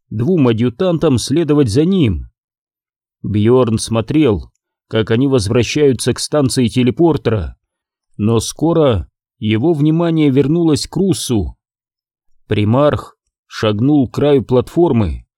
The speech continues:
наблюдая за своими людьми. Волки расхаживали вокруг него, от прежней вялости и следа не осталось, шерсть дыбом, клыки обнажены.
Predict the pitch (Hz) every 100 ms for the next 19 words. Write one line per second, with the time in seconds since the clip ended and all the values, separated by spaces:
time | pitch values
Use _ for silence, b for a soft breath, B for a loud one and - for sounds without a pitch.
0 | _ _ - 113 113 151 170 156 117 101
1 | 117 135 156 151 151 151 160 170 107 65
2 | - _ _ _ _ _ _ - 101 113
3 | 135 120 127 127 117 - 139 117 123 123
4 | 120 113 147 127 127 160 143 78 62 _
5 | _ _ - 113 110 143 175 127 135 123
6 | 165 160 127 - 143 120 123 139 185 170
7 | 165 - - 165 107 92 - - _ _
8 | _ - 160 185 139 85 85 151 185 170
9 | 139 101 - _ _ _ 113 120 113 165
10 | 190 143 90 123 151 185 143 175 127 123
11 | 117 90